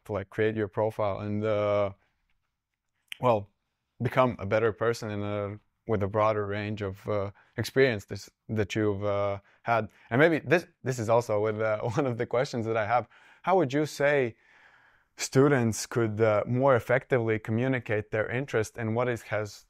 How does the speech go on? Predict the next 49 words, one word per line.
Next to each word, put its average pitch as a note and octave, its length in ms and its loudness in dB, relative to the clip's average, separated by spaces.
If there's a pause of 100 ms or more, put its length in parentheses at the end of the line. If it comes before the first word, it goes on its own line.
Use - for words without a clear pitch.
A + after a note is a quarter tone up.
(140)
taught B2 300 4
them, G2 260 -4 (120)
so A#2+ 260 0
they A#2+ 160 2
don't C3+ 260 0
just A#2+ 240 -4
say, A2+ 440 0
"Oh, C#3 300 2 (320)
I've B2 160 -2
been C3 200 2
a A2+ 200 -6 (200)
skier"? G#2 500 0 (640)
How D#3 380 4 (120)
would A#2+ 220 -2
they B2 240 2
need B2 260 -4
to B2 120 -8
articulate A2 640 -4
themselves A2+ 560 -4
maybe A#2 300 -4
a A2 80 -6
little B2 260 -4
bit A2+ 180 -6
better? B2+ 380 -2 (160)
How B2 180 -2
to, A#2+ 160 -6
like, G#2+ 340 -2
say A#2 200 -2
what A#2 260 -4
th-, A2+ 140 -10 (120)
they G#2 140 0
had G#2 160 -4
learned C3 300 0
from B2 200 -2
it, A#2+ 140 -6
or G#2+ 400 0 (1040)
what C3+ 200 2
to C3 60 0
do C3 240 2
from A2 260 -2
that? A2 240 0
Not C3 280 0
to A2 120 -8
just A2 300 -4
give B2 220 2
the A#2 80 -2
dry A2+ 280 4
facts. A2 520 -2
"Yeah, G#2 300 -4